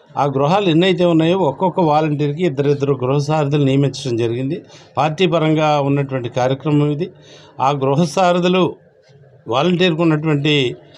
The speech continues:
ఆ యాభై మందిలో మరి సగం, శరసగం పంచుకుని వీళ్ళిద్దరూ కూడా గృహ సారథులు వాళ్ళ ఇంటికి వెళ్ళి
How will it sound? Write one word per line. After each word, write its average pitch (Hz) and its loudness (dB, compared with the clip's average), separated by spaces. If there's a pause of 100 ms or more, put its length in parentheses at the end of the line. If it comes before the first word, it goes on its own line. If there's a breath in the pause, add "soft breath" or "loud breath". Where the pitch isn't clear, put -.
(180 loud breath)
ఆ 127 0 (320)
యాభై 117 0
మందిలో 165 2 (360)
మరి 135 0
సగం, 147 -2 (400)
శరసగం 180 -2
పంచుకుని 143 -2 (420 loud breath)
వీళ్ళిద్దరూ 139 0
కూడా 156 0 (360)
గృహ 139 0
సారథులు 151 0
వాళ్ళ 135 2
ఇంటికి 131 -2
వెళ్ళి 151 2